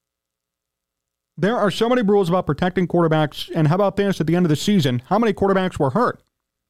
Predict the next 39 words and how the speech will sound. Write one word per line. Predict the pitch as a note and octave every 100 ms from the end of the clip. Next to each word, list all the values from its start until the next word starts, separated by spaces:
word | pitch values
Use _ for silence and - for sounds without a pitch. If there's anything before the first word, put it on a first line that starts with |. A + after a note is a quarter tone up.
| _ _ _ _ _ _ _ _ _ _ _ _ _ _ _ _ _ _ _ _ _ _ -
Do | G3+
all | B3
these | B3 F#3
rules | D3 B3+ A3+
make | E3 F#3+
things | F3+ E3
better? | C#3 C4+ G3 - _ _ _ _ -
Tyler | C#4+ A3+
Huntley's | - C#4 G#3 F#3+
a |
Pro | G3 C4+
Bowler | B3+ A3 G2+ - _ _ _ _ _ _ _
'cause | F3+
Lamar | E3 F#3+ G3+
Jackson | E3+ F#3+ F3+ E3
was | C#3
hurt. | - B2 - _ _ _ _ _ _ _ _ _ _ _ -
Justin | G3 G#3+ G3
Fields | B3 A#3+ D3+
got | D3 B2+
hurt | B2 - -
at | C3+
the | C#3
end | D3+
of | C3
the |
year. | A#2 A#2+ - - _ _ _ _ _ _ -
There | C#4+
are |
a | B3+
lot | B3+
of | D4+
quarterbacks | - G#3 F#3 E3 -
who | F#3
missed | F#3+ F3+ -
games | F3 D3
this | D#3+ D3
season. | - D#3 C#3 C#3
Tua. | - D#4+ C#4 -